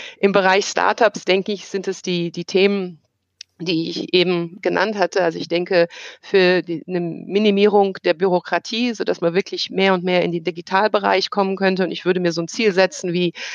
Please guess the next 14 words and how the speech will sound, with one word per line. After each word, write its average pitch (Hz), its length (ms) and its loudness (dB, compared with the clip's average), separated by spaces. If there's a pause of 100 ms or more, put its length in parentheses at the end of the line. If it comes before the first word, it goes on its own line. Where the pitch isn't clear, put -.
(180)
Estland 202 600 2
mit 180 180 2
acht - 220 -2
Minuten 190 440 0
eine 170 200 0
Firma 214 300 2
gründen 208 420 0
digital. 180 560 0
Das, 175 220 -4
denke 175 240 -4
ich, 175 100 -10
ist - 140 -6
sowas, 175 320 0
was 170 260 -2